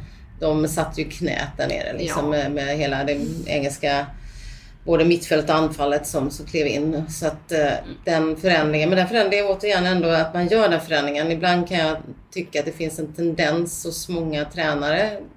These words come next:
Speaker 1: generellt att vänta för länge med byten, att vänta för länge med taktiska förändringar.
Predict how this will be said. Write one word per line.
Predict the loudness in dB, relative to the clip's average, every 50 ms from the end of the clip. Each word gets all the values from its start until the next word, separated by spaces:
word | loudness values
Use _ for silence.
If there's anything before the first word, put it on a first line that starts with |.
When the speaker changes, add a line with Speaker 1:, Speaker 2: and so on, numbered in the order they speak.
| -14 -8
Speaker 1:
generellt | -2 0 2 2 2 2 0 -2 -4 -6 -6
att | -6 -2 0
vänta | 0 0 0 -2 -4 -6 -4
för | -2 -2
länge | 0 0 0 0 2 0 0 0
med | 0 -2 -2
byten, | -4 -4 -6 -6 -4 -4 -4
att | -4 -2
vänta | -4 -6 -6 -6 -6
för | -2 0
länge | 0 2 2 0 0 0 -2
med | -2 -4
taktiska | -6 -8 -12 -14 -16 -14 -8
förändringar. | -4 -2 -2 0 -2 -2 -4 -6 -6